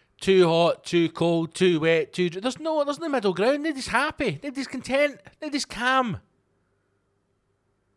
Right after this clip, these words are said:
I have it on good authority. From who? The fucking B B C weather app. Who's your authority?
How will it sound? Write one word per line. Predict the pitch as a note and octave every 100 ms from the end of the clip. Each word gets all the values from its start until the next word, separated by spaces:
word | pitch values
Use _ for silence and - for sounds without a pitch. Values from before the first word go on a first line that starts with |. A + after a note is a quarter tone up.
| _ _ _ _ _ _ _ _ _ _ _ _ _
I | G#3
have | G3 D#3+ B3
it | A#3+
on | A3+ G#3+
good | G3+ B3
authority. | A#3+ - B3 B3+ A#3+ - C#3+ -
From | - G4+
who? | G4+ A4 A4 - - _ _ _ _ _ _ _ _ _ _ _ _ _ _ _ _ _ _ -
The |
fucking | - E4+ E4 C4
B | D#4+
B | D#4
C | - D#4
weather | E4 F4 F#4
app. | E4 D4 - -
Who's | F4+ D#4+
your | D4+
authority? | - C4+ D#4 D4+ G3+